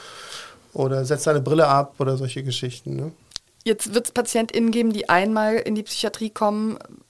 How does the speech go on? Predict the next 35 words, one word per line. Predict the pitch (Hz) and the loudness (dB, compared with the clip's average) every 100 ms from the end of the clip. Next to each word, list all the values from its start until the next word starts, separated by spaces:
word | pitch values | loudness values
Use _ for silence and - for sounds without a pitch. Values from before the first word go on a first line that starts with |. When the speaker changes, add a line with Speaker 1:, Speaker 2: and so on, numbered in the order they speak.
| _ _ - | _ _ -10
Speaker 2:
und | 196 | 0
dann | 175 185 | 2 2
aber | - 190 180 180 | 0 2 4 2
möglicherweise | - 202 208 190 190 - 190 185 185 | -2 -4 -4 -2 -2 -2 -2 -2 -2
wieder | 185 185 180 180 - - - - 202 _ | -2 0 0 0 -8 -20 -20 -18 -18 _
gesund | 240 208 240 254 214 | 2 6 6 6 4
werden. | 196 196 196 | 4 4 0
Und | 190 | -2
dann | 185 | -2
gibt's | 185 - | -4 -6
eben | - 185 | -6 -6
die, | 185 190 196 - - - - - | -6 -8 -8 -12 -14 -14 -10 -2
ähm, | 190 190 185 | 0 0 -4
die | 190 | -6
vielleicht | 185 - 202 196 | -8 -2 -2 -2
viele, | - 233 233 | 0 0 2
viele | 233 220 | 0 2
Jahre | 202 190 196 | 6 6 6
immer | - 240 226 214 | 4 6 6 6
wieder | 202 196 | 4 2
zurückkehren, | 208 214 - 190 | 0 -2 0 0
die | 190 190 | 2 4
Dauergäste | 190 208 196 185 180 - 185 | 6 8 6 2 0 0 0
in | 185 | 2
der, | 180 175 | 2 2
in | 185 | 0
der | 175 | -2
Psychiatrie | - 185 180 196 | -2 -4 -4 -6
sind | 185 180 | -6 -6
und | 185 | -8
wo | 185 | -4
man | 185 | -4
vielleicht | 180 190 185 | -2 -4 -2
auch | |
merkt, | 190 185 180 | 0 0 -2